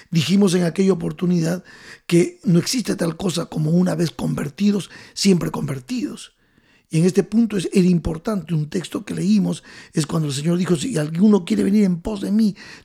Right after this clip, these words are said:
tome su cruz cada día y sígame". Entonces, en este sentido,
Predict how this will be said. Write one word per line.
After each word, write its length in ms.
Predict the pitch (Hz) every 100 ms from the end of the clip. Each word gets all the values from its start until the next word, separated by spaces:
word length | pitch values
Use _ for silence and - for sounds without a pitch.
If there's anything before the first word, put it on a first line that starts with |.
| _
tome 280 | 214 220 202
su 220 | 175 156
cruz 260 | 208 220
cada 320 | - 202 180 165
día 300 | 190 214 -
y 120 | 175
sígame". 440 | - 302 220 - - - - -
Entonces, 640 | 180 226 185 202 - - _ _ -
en 180 | 175
este 160 | 214 240
sentido, 680 | 196 190 - 240 160 175